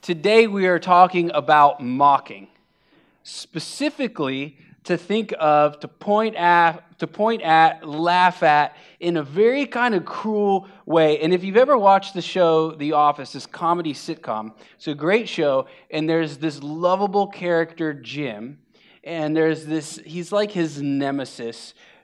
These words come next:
Dwight. And Dwight is a very strange character. And Jim just has a really good time kind of playing pranks on Dwight. And he, he's doing it in an, in a somewhat nice way, but there's a little bit of mocking going on.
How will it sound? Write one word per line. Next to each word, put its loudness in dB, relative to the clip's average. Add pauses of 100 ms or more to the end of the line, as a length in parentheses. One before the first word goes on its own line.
(120)
Dwight. -2
And -12
Dwight 0
is -4
a -4
very -2
strange -8
character. -6 (400)
And -4
Jim -4
just -10
has 0
a -2
really 0
good -6
time -2
kind -8
of -10
playing -8
pranks -12
on -6
Dwight. -2 (460)
And -2
he, -4
he's -10
doing -2
it 0
in -2
an, -4
in -4
a -2
somewhat 0
nice -2
way, -4
but -4
there's -4
a -6
little -4
bit -6
of -4
mocking -6
going -10
on. -16